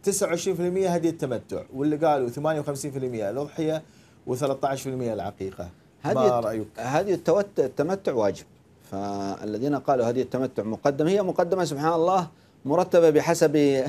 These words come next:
Speaker 2: قوتها.
Speaker 1: آه.
Speaker 2: فهدي التمتع هذا واجب، لا
Speaker 1: واجب،
Speaker 2: يسقط.
Speaker 1: فلازم يكون هو الأساس،
Speaker 2: إيه،
Speaker 1: هو اللي أوجب.
Speaker 2: والأضحية سنة مؤكدة
Speaker 1: مم.
Speaker 2: وشعيرة، كما أن الهدي، هدي المتمتع أيضًا شعيرة من الشعائر. و-،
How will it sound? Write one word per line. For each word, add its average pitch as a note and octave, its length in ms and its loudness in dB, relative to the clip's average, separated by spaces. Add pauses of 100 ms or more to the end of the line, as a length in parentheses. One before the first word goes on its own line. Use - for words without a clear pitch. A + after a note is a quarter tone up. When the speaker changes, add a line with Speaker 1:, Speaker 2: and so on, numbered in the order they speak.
(300)
Speaker 2:
قوتها. C#3 600 4 (100)
Speaker 1:
آه. A#2 260 -2 (560)
Speaker 2:
فهدي F#3 340 2
التمتع F3 680 4
هذا F3+ 140 2
واجب، D3+ 340 0 (240)
لا B2 80 -2
Speaker 1:
واجب، D#3+ 120 6
Speaker 2:
يسقط. A2+ 180 -4
Speaker 1:
فلازم C#3 280 0
يكون D#3+ 160 -2
هو F3+ 140 2
الأساس، E3 420 2
Speaker 2:
إيه، E3+ 60 -2
Speaker 1:
هو E3+ 80 0
اللي C#3+ 140 4
أوجب. D3+ 100 2
Speaker 2:
والأضحية G3 400 4
سنة A3+ 380 0
مؤكدة C3+ 580 -2 (260)
Speaker 1:
مم. G2 160 -14 (100)
Speaker 2:
وشعيرة، B2 460 0 (480)
كما A3+ 240 -2
أن G3 140 -2
الهدي، D3 640 2
هدي B2+ 220 0
المتمتع B2+ 640 -2
أيضًا G#2 160 0
شعيرة F#3 420 -2
من B2+ 80 -2
الشعائر. F#2 400 -8 (1300)
و-، A#2 1000 -2